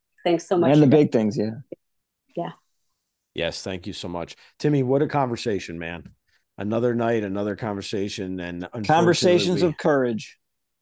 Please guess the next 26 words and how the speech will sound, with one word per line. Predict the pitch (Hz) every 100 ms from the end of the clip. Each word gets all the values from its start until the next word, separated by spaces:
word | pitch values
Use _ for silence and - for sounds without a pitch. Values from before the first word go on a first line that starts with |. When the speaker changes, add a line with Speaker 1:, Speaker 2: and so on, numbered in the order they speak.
| _
Speaker 3:
conversations | 120 127 120 143 135 135 117
of | 110
courage | - 143 143 147 123
and | 131
connection, | 131 113 87 - 80 80
man. | 82 85 85
And, | 85 90 80
uh, | 92 92 90
as | 98 101 113
we | 113 110 110
roll | 107 107 117 107 104
in | 95 107 110
through | 101 - 101 101 95 90
and | 87 87 85 82 _ _ _ _ _ _ -
into | 113 104 - 101
another | 98 98 95 92 87 85
suicide | - 107 92 - 90 90 78
prevention | 92 78 85 82 87 78
awareness | 85 82 82 85 85 80
month, | 98 87 85 -
please, | - 104 101 98 92 - -
um, | 95 87 82 78 - - _ _
check | - 135 120
out | 131
the | 123
links | 123 131 127 -